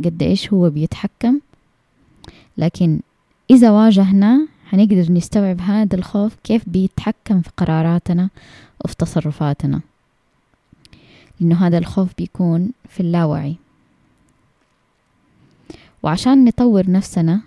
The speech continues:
لازم نتعلم، وأهم شيء لازم نتعلمه هو نفسنا،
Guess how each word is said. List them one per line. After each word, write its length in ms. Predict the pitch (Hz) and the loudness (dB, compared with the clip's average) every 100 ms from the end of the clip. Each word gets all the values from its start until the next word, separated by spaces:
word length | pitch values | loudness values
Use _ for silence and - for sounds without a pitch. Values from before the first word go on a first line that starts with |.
| _ | _
لازم 360 | 269 302 262 214 | -4 2 4 4
نتعلم، 540 | 208 190 196 156 165 - _ _ _ _ _ _ _ - | 2 -2 -4 -4 -6 -8 _ _ _ _ _ _ _ -12
وأهم 520 | - 254 311 277 247 | -2 2 4 6 4
شيء 280 | - 247 226 | 2 0 2
لازم 400 | 202 208 190 170 | 2 0 0 -2
نتعلمه 540 | - 175 202 202 202 | -2 -4 0 0 2
هو 220 | 208 202 | 2 2
نفسنا، 500 | 196 233 - 180 151 | 2 0 -4 -4 -4